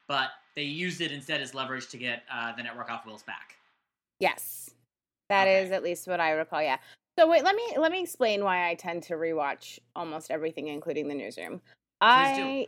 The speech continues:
Speaker 2: I usually, well, first of all, it just helps me process better. I like to kind of have it and then, like, be able to experience it one time and then be able to really, like, think about it. Um, because I know most of the time that I'm gonna have to defend it to you losers.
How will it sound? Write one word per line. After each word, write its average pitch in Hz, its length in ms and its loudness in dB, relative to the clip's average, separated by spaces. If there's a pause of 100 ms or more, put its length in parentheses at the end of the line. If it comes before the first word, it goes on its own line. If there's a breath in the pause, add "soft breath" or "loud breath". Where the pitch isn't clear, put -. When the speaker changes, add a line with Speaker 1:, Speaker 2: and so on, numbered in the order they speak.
(100)
Speaker 2:
I 220 160 6
usually, 269 600 2
well, 233 140 4
first 285 300 0
of 277 60 -2
all, 226 500 4 (580)
it 220 160 4
just 214 140 -6
helps 214 220 6
me 208 100 0
process 165 540 -2
better. 80 260 -4
I 165 180 2
like 196 380 2 (160)
to 170 480 2 (560 soft breath)
kind 185 200 4
of 175 80 0
have 190 320 4
it 202 260 6
and 190 180 0
then, 170 160 -2
like, 156 460 -6 (200)
be 202 60 0
able 185 120 0
to 185 80 0
experience 180 500 0
it - 100 -4
one 180 160 0
time 190 240 2
and 180 80 -2
then 170 100 -2
be 170 100 4
able 165 160 2
to 156 40 0
really, 156 240 0
like, 156 180 2
think 156 220 -4
about 190 220 4
it. 277 260 4 (460 soft breath)
Um, 156 560 6 (1080)
because 190 340 8
I 180 140 8
know 160 240 4
most 175 280 2
of 170 60 -2
the 165 80 -6
time 170 280 4
that 170 100 -2
I'm 160 100 -6
gonna 160 160 -4
have 160 160 -4
to - 60 -20
defend 147 300 -10
it - 120 -12
to - 100 -10
you 160 180 -6
losers. 170 580 -6